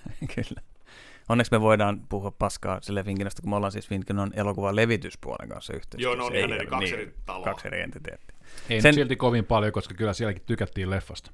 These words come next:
Speaker 1: No se on hyvä, mutta sen, se todistettiin, että ne on kaksi eri entiteettiä, kun Mika, siis Niemisen Mika, e, e, sieltä levityspuolelta tuli Biorexiin sisään eikä tuikahtanut tuleen. Niin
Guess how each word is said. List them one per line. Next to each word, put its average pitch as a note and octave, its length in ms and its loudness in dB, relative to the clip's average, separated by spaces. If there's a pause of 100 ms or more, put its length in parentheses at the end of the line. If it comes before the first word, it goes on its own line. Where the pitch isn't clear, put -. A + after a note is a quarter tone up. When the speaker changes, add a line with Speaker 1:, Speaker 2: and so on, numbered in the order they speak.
(100)
Speaker 1:
No G#2+ 100 -4
se B2 80 8
on C3 100 10
hyvä, G#2+ 220 4
mutta A#2+ 200 2
sen, C#3+ 220 6
se C#3+ 120 6
todistettiin, C3 680 4
että G#2 200 0
ne G#2+ 100 4
on G#2 80 2
kaksi G#2 300 2
eri G2+ 200 0
entiteettiä, G2 600 0
kun G2 160 -4
Mika, G2+ 420 0 (300)
siis G2 160 -10
Niemisen G2 300 -4
Mika, G2 360 -2 (280)
e, - 300 -10
e, - 40 -6 (120)
sieltä F#2 340 -8
levityspuolelta G#2 800 0
tuli G#2 180 -2
Biorexiin G#2 560 0
sisään G#2 280 0
eikä G#2+ 200 0
tuikahtanut G#2 600 -4
tuleen. G#2+ 440 -2
Niin - 120 -16